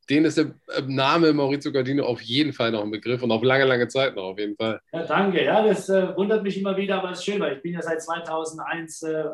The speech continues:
Speaker 2: praktisch, äh, raus. Ich hab zwar zweitausendzwei dann, äh, noch, äh, bei Waldhof da ein bisschen Oberliga, aber meine Karriere habe ich eigentlich aufgrund meiner Verletzung zweitausendeins, äh, beendet,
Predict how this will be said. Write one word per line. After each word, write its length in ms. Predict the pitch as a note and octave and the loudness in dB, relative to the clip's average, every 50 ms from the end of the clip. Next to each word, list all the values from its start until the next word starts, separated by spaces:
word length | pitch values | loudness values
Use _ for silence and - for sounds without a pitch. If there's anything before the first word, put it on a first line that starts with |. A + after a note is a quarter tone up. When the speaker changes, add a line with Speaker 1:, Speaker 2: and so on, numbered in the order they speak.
| D3 D3 C#3+ C#3+ | -10 -12 -10 -8
Speaker 2:
praktisch, 560 | D#3 D3+ D3+ - - D3 D3 D3 - - D3+ | -8 -8 -8 -8 -10 -10 -8 -8 -8 -6 -6
äh, 100 | D3 C#3+ | -4 -4
raus. 760 | C#3+ C#3+ E3+ - - B2+ C3 C#3+ D#3+ G#3+ A3+ - - - _ _ _ _ _ | -6 -6 -10 -10 -8 -6 -2 0 0 0 0 -2 -6 -10 _ _ _ _ _
Ich 160 | - - - D#3 | -16 -12 -10 -10
hab 120 | D3+ D3+ | -10 -10
zwar 260 | - - - D3+ D3 | -10 -6 -4 -4 -2
zweitausendzwei 800 | D3+ - D#3 D#3+ D#3+ D#3 D#3 D#3 D3 C#3+ - D3 D3 D3+ E3 E3+ | 0 0 0 0 0 0 -2 -4 -4 -4 -2 0 2 2 2 2
dann, 260 | D#3+ D#3+ D#3+ D#3+ E3 | 0 0 0 0 0
äh, 240 | E3 D#3+ D#3 D3+ D3+ - - - - _ _ _ | 0 -2 -2 -2 -4 -8 -14 -20 -20 _ _ _
noch, 340 | - D3 D3 D3 - - - | -8 -6 -6 -6 -8 -10 -8
äh, 340 | D3 D3 C#3+ C#3+ C#3+ C#3+ C#3 | -4 -4 -2 -2 -4 -6 -6
bei 160 | C#3+ C#3+ C3+ | -6 -4 -4
Waldhof 380 | C3+ C#3 - - F3 F3+ F3+ F3 | -2 -2 -2 -2 -2 -2 -4 -2
da 80 | F3 D#3+ | -4 -4
ein 60 | D3+ | -4
bisschen 160 | D3+ C#3+ D3 | -4 -4 -2
Oberliga, 480 | D3+ E3+ F#3+ F3 E3 F3 F3+ F3 E3+ D3+ | 0 0 0 0 0 0 0 0 0 0
aber 240 | D3+ D#3 D3+ D3 D3+ | 0 0 0 0 -2
meine 240 | D3 D3 D3+ D3 | -2 -4 -4 -2
Karriere 340 | D3 C#3+ C#3 D3+ F3 F3+ E3+ | -2 -2 0 0 2 2 2
habe 180 | D#3+ D3+ D#3 D3+ | 0 0 -2 -4
ich 80 | D3+ | -4
eigentlich 380 | B2+ D3 D#3+ E3+ F3 E3+ E3 D#3 | -2 -2 -2 0 0 -2 -2 -2
aufgrund 220 | C#3+ - - E3+ | -4 -4 -4 -4
meiner 180 | E3+ E3 D#3+ D3+ | -2 -2 -2 -2
Verletzung 380 | D3 D3 D#3 D#3+ D#3 - D#3+ D3+ | -2 -2 -2 -2 -4 -4 -8 -6
zweitausendeins, 960 | - D#3 D3+ D3 D3 D3 D3+ D3 D3 C#3+ C3+ C#3 D3 D3+ D3+ - - - - | -4 -2 -2 -2 -2 -4 -4 -4 -6 -8 -10 -10 -10 -10 -12 -14 -18 -18 -14
äh, 260 | - D3 D3 C#3+ C#3+ C#3 | -10 -8 -6 -6 -6 -6
beendet, 520 | C3+ B2+ C3 D#3 F3 F3 G3 A3+ - - | -8 -8 -6 -4 -2 -2 -2 -2 -4 -8